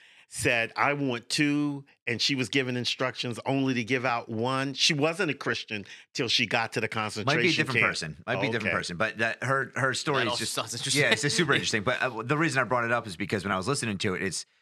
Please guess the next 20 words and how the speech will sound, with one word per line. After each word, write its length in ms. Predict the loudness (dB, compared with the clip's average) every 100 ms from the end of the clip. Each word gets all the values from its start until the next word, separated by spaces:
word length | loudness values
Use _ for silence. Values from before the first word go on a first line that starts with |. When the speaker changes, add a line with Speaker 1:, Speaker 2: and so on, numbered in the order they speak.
| _ _
Speaker 2:
devastating, 640 | -2 -2 -4 -6 -6 -6
the 80 | -4
thing 160 | -2
she 140 | 0 -2
was 120 | -2
saying. 240 | -2 -2
It's 240 | -4 -4 -4
just 100 | -4
mind-blowing. 600 | -2 -2 -2 -4 -4 -4
But 200 | -6 -6 -10 -20 _ -4
the 60 |
one 200 | -2 0
was 140 | -2 -2
that 220 | -2 0
there 160 | 0 0
are 140 | 0
no 100 | 0
words 300 | 0 0 -2
for 180 | -2 -2
I 500 | 2 2 2 0 -4